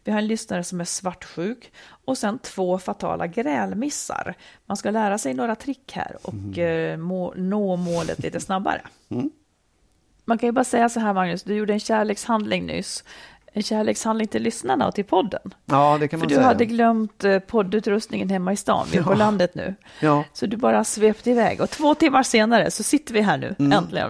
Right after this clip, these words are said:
Speaker 1: För
Speaker 2: Precis.
Speaker 1: imorgon bitti så ska ju, eller nu om några timmar
Speaker 2: Ja, jag
Speaker 1: så ska ju
Speaker 2: vet.
Speaker 1: podden
Speaker 2: Oh, ja.
Speaker 1: ut.
Speaker 2: Och jag kan ju säga att jag nästan offrade liv och lem för detta eftersom det var sånt kaos där med träden som hade blåst ner och allt.
Speaker 1: Eller hur?
Speaker 2: Ja.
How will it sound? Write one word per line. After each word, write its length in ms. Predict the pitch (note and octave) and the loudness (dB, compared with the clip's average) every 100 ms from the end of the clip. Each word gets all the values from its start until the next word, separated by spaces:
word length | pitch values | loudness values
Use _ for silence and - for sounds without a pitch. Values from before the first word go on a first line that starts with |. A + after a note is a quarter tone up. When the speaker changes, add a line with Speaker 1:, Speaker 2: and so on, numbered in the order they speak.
| - | -6
Speaker 1:
För 120 | - | 0
Speaker 2:
Precis. 160 | A3 G#3+ | 2 6
Speaker 1:
imorgon 240 | A3 A3+ A3+ | 6 6 4
bitti 440 | D#4+ - - D#3 F#3 | 2 0 -2 -2 -2
så 180 | - G3 | -8 -8
ska 180 | - F#3+ | -2 -2
ju, 80 | F3+ | 0
eller 220 | G#3 G3 G#3 | 0 2 4
nu 300 | B3+ C4+ F#3 | 4 2 2
om 180 | F#3 | 0
några 180 | F3 F3+ | 0 -2
timmar 220 | G#3 G3 | 0 0
Speaker 2:
Ja, 40 | - | 2
jag 80 | D#3 | 2
Speaker 1:
så 60 | |
ska 100 | F#3+ | 0
ju 60 | - | -2
Speaker 2:
vet. 60 | - | 0
Speaker 1:
podden 240 | F3 F3+ | 0 0
Speaker 2:
Oh, 120 | D#3 - | 2 0
ja. 160 | F2 | -2
Speaker 1:
ut. 120 | A2+ | -4
Speaker 2:
Och 60 | B2 | -2
jag 140 | B2+ | -2
kan 140 | - C#3 | 0 -2
ju 80 | C3+ | 0
säga 180 | D3 | 0
att 100 | B2+ | 0
jag 100 | C3 | 0
nästan 360 | C3 B2+ - D3+ | -2 -2 -4 -4
offrade 380 | B2 - A#2 A#2+ | -4 -6 -4 -2
liv 300 | B2 B2 A2+ | 0 0 0
och 80 | C#3 | 2
lem 300 | A3+ C3 A#2+ | 2 0 -2
för 100 | G#2+ | -2
detta 280 | G2 A2+ | -2 -2
eftersom 320 | G2+ G#2 A2+ G#2 | -4 -6 -8 -6
det 80 | |
var 140 | G2 F2+ | -4 -4
sånt 240 | G#2 F#2+ | -8 -12
kaos 400 | - A#2+ G2+ - | -6 -4 -4 -10
där 200 | - F#2+ | -8 -6
med 140 | F2+ - | -6 -6
träden 400 | G#2 F#2 F2 F#2 | -4 -4 -6 -12
som 100 | - | -12
hade 140 | E2+ | -12
blåst 280 | F2+ F2 - | -10 -10 -10
ner 220 | A2 F#2+ | -12 -12
och 180 | F#2+ - _ | -14 -20 _
allt. 160 | - F3 | 0 0
Speaker 1:
Eller 220 | E3+ F3+ | 0 0
hur? 320 | F#3 B1 E3 | -2 -4 -2
Speaker 2:
Ja. 200 | G#3 G#3+ | 0 0